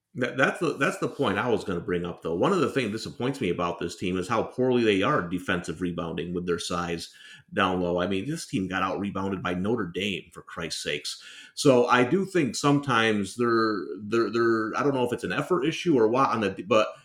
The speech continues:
you know, North Carolina really beat them down, and I know they have size, but so does Michigan. So that would be something I would look for in that game. Um, because if you keep giving Michigan with their size and their shooters second chance points, that's gonna be an issue for the Seminoles.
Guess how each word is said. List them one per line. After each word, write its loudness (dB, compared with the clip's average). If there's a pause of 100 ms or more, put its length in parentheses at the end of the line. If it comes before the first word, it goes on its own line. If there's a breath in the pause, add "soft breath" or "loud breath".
you 0
know, 4
North 4
Carolina 4
really 4
beat 0
them 0
down, 0
and -2
I 2
know 0
they 0
have -2
size, 2
but -2
so 2
does 0
Michigan. 0 (320 soft breath)
So 6
that 10
would 10
be 2
something 2
I 6
would 2
look -2
for 4
in 0
that -2
game. 2 (320)
Um, 4
because 4
if -2
you -2
keep -4
giving 6
Michigan 0
with 0
their 0
size 0
and -2
their 0
shooters -4
second -4
chance -6
points, -4
that's 2
gonna -4
be -2
an -4
issue -6
for -12
the -20
Seminoles. -14